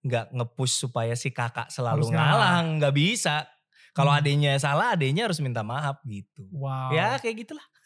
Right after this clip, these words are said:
Speaker 2: Ya, ya, ya, ya.
Speaker 1: <laughs> Seru, men.
Speaker 2: But parenting is, it's, uh,
Speaker 1: Hmm.
Speaker 2: it's a,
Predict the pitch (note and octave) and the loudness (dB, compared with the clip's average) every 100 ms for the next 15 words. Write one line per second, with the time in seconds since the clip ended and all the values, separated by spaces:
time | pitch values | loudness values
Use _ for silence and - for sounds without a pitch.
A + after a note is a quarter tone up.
0 | - - D#3+ G3+ G3+ G#3 G3+ G3+ G3 F#3+ | -14 -2 2 4 4 4 2 2 2 2
1 | F#3 F#3+ E3 - _ G#3+ G3+ G3+ - - | 0 -2 -8 -16 _ -16 -10 -12 -12 -12
2 | G3+ E3+ _ _ _ - - D3 C#3+ A#2 | -12 -12 _ _ _ -16 -6 -4 -4 -6
3 | B2+ D3+ E3 E3 E3+ E3+ F#3 C#3+ - E3 | 0 4 4 4 4 6 6 4 2 0
4 | C#3 - - C3+ C3 B2+ B2+ B2+ B2+ C#3 | 0 0 2 2 4 2 2 0 0 -2
5 | C3+ A#2 D#3 E3 D3 C#3+ | -2 0 2 4 4 4